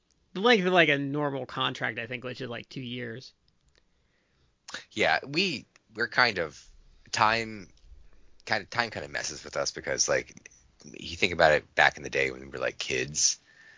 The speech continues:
Speaker 2: uh, watching this stuff, mostly, like, watching it after the fact, like, years after the fact, like, on, on V H S or something, like, guys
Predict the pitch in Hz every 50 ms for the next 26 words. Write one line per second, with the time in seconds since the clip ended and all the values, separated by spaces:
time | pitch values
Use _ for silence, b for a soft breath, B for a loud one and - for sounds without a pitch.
0 | b b - 71 73 71 71 73 71 - - 73 69 65 - - _ _ - -
1 | 78 78 - - - 76 69 65 - - - 90 95 87 - - 82 71 - 67
2 | - - 64 64 - _ _ _ _ _ - - 65 - - 69 65 64 64 67
3 | 67 65 - - 64 60 - 69 64 62 62 - 69 - - 73 76 73 - -
4 | - - - - - - - - 62 55 53 - - - - 64 60 - - -
5 | - 65 64 62 71 62 57 - 73 - - - - 69 - - 60 55 52 -
6 | - - - 98 92 95 98 95 90 85 - -